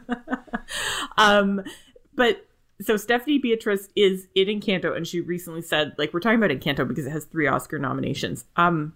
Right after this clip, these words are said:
but she said she was secretly in labor while she was recording the song Waiting on a Miracle, which is, like, one of her solo songs in the movie. And she said that she, like, woke up that morning and was feeling con-, contractions, but she decided to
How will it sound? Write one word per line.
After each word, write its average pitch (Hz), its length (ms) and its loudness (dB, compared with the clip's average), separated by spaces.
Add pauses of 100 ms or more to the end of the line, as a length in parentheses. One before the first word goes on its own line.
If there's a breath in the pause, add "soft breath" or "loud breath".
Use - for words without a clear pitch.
(100)
but 170 140 -2
she 196 100 -2
said 202 220 2
she 302 120 0
was 311 180 0
secretly 226 460 2
in 160 160 0
labor 160 640 2
while 165 100 2
she 175 160 2
was 170 160 2
recording 160 800 0 (340)
the 170 180 0
song 160 420 2
Waiting 151 320 2
on 139 140 2
a - 20 2
Miracle, 127 480 -4
which - 120 -10
is, 160 80 -2
like, 147 200 0
one 151 120 0
of 139 80 -4
her 147 100 0
solo 127 340 0
songs 143 320 -4
in 160 60 -4
the - 60 -4
movie. - 300 -4 (720)
And 185 100 -8
she 175 80 4
said 180 180 4
that 160 200 0 (440 loud breath)
she, 208 180 2
like, 170 160 4
woke 180 220 6
up 233 120 0
that 185 140 0
morning 175 460 0
and 151 140 -6
was 147 140 -6
feeling 175 300 2
con-, 156 160 -4 (320)
contractions, 143 760 -2 (240 soft breath)
but 190 100 2
she 196 120 4
decided 185 580 2
to 156 560 2